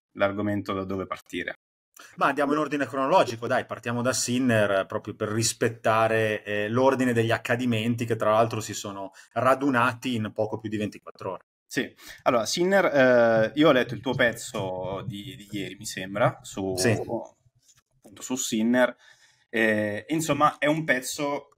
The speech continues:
Speaker 1: in cui tu ti facevi delle domande e consideravi strano, molto strano, quanto, quanto accaduto. Effettivamente lui, dopo la, dopo la sconfitta con Zverev a New York,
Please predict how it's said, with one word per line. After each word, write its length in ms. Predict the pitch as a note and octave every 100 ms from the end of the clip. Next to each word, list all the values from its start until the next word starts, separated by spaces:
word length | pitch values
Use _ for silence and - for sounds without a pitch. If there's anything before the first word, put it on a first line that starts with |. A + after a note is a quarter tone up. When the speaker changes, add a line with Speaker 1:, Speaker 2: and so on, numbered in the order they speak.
| _ _ -
Speaker 1:
in 200 | B2 A#2
cui 240 | C#3 B2+
tu 160 | C#3+ C#3+
ti 100 | -
facevi 280 | A2+ C3 A2+
delle 160 | A2
domande 640 | C3 C3 A2 A#2 B2 A#2+
e 140 | - A2
consideravi 500 | A#2 A2+ A#2+ A#2+ A#2
strano, 640 | - A#2+ A2 G#2 A2+ A#2+
molto 280 | A#2+ A2+ A#2
strano, 640 | - G#2 G2 G#2 G#2+ G#2+ _ _ _ -
quanto, 520 | G#2+ G2+ G#2 G2+ F#2 -
quanto 240 | G#2 G#2
accaduto. 560 | G2 G2 A2 F#2+ F2+ -
Effettivamente 800 | D#3+ D#3+ A2 D#3 D#3 A#2 A2+ C#3+
lui, 340 | G#2+ A#2 G#2+
dopo 300 | B2 B2+ A2
la, 500 | G#2 G2+ F#2 G2 F#2+
dopo 180 | G#2 A#2+
la 40 |
sconfitta 400 | G#2 G#2+ G2+ G2+
con 140 | G2 G#2
Zverev 540 | G#2+ G2+ G2 F#2+ F#2
a 80 | -
New 140 | A2 B2
York, 560 | G#2+ E2+ - A2+ A#2